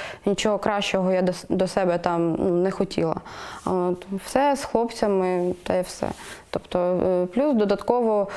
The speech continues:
ем, я з дитинства, м, спілкуюся більше в колі, е, хлопців. Е, я починала з боксу, потім М М А,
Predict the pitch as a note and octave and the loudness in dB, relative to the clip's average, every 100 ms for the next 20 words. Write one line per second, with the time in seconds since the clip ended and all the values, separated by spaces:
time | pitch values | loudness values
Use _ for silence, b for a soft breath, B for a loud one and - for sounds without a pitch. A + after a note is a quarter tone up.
0 | B B - F#3 F#3 F#3 F#3 F#3 G#3 G3 | B B -4 0 2 2 0 0 0 2
1 | F#3 A3 G3+ - F3 E3+ - - - F#3 | 2 2 0 0 0 0 -6 -18 -4 0
2 | F3+ F3 E3+ F3 - G3 G3+ G3 F3+ F3+ | 2 2 0 -2 -2 0 2 2 2 2
3 | F#3 F#3 - F#3 F3+ F3 - G3+ F#3 F3+ | 2 2 0 2 2 -2 0 2 4 2
4 | F3+ B B - E3+ F3 F3 E3+ F3 F3 | 0 B B -4 0 0 0 0 0 0
5 | A#3+ B3 - A3 G3 B B B - F3 | 0 0 0 -2 -2 B B B -4 -2
6 | F3 F3+ F#3+ - F3+ F3 F3 F3 G#3 A#3 | 2 0 0 -2 0 0 0 2 2 0
7 | - - G3+ G3 B B - F#3 - F#3 | -2 -2 -2 -2 B B -2 -2 0 0
8 | F3+ F3 - F#3 F3 F#3 A3 | 2 0 0 0 2 2 2